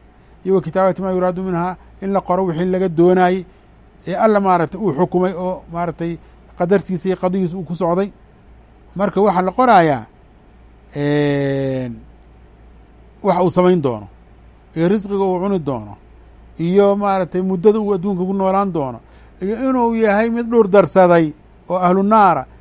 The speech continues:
inuu, ama uu yahay mid maaragtay liibaanay oo ahlu janno ah. Kadib baa markaas ruuxda lagu afuufaa. Marka dhowr d-, een, marxalo ay soo maraan. Marka waxa la qoraayo iyo waa, waa arrintaas waa. Yani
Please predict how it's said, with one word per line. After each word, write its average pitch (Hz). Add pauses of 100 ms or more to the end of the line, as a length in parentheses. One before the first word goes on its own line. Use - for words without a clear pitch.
(120)
inuu, 196
ama 202
uu 214
yahay 214 (280)
mid 226
maaragtay 190
liibaanay 165 (200)
oo -
ahlu 165
janno 175
ah. 127 (400)
Kadib 277
baa 214
markaas 160
ruuxda 160
lagu 156
afuufaa. 110 (640)
Marka 190
dhowr 214
d-, 185 (100)
een, 147
marxalo 151
ay 151
soo 151
maraan. 123 (2000)
Marka 156
waxa 165
la 160
qoraayo 170
iyo 143
waa, 135
waa 131
arrintaas 135
waa. 87 (1120)
Yani 117